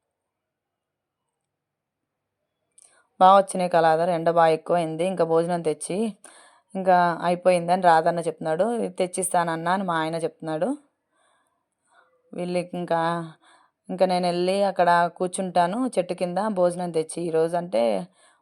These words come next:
ఓకే అని చెప్తున్నాడు. ఇంక ఈ తాత చీరలు ఎండింగ్కి వచ్చింది. ఇటు సైడ్ తాత చీరలు కడుతున్నాడు. మా, మా హస్బెండ్ అటు నుంచి కట్టుకుంటూ వస్తున్నారు. వీళ్ళందరినీ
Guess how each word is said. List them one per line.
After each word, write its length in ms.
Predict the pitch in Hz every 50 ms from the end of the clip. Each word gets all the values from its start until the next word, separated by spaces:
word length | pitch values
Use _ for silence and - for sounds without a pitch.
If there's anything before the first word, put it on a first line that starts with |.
| _ -
ఓకే 260 | 185 185 180 - 190
అని 160 | 180 180 180 170
చెప్తున్నాడు. 520 | 165 170 _ - 165 165 160 156 175 220 285 302 - _ - - _ _ _ _ _ _ _ _ _ _ _ _ _ _ _ _ _ _ -
ఇంక 120 | 190 190 185
ఈ 60 | 180
తాత 300 | 175 175 170 175 180 190 190
చీరలు 380 | 190 - 185 180 180 185 185 180 175 175 175 170 170 165 175
ఎండింగ్కి 400 | 180 180 180 180 185 190 175 180
వచ్చింది. 320 | 175 175 - 180 180 202 220
ఇటు 140 | 208 -
సైడ్ 240 | - - 170 180 175 170
తాత 280 | - 175 165 165 - 175
చీరలు 360 | - - 170 160 165 165 170
కడుతున్నాడు. 500 | 165 151 151 - - 156 156 156 160 208 233
మా, 180 | 233 196 175 170 170 170 170 170
మా 120 | - 180 175
హస్బెండ్ 360 | 180 180 165 170 190 190 185
అటు 120 | 175 170 175
నుంచి 180 | 165 170 180
కట్టుకుంటూ 420 | 175 170 160 160 175 - 165 160 160
వస్తున్నారు. 440 | 160 160 - - 165 160 160 170 220 269 - - - - _ _ _ _ _ _ _ _ _ _ _ _ _ _ _ _ _ _ _ _ _ _ _ _ _ _ _ _ _ _ _ - - - _ _ _ _ _ _ _ _ -
వీళ్ళందరినీ 720 | 240 240 240 226 214 208 214 226 233 254 247 247 247 247